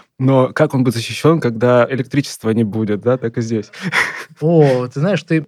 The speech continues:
Speaker 2: как-то на очень простом примере, но заходишь на большую очень область, э, связанную с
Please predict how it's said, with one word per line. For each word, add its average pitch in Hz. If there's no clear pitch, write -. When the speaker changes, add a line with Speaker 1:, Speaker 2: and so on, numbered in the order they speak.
Speaker 2:
как-то 151
на 165
очень 175
простом 175
примере, 185
но 170
заходишь 147
на 139
большую 143
очень 143
область, 170
э, 123
связанную 143
с 127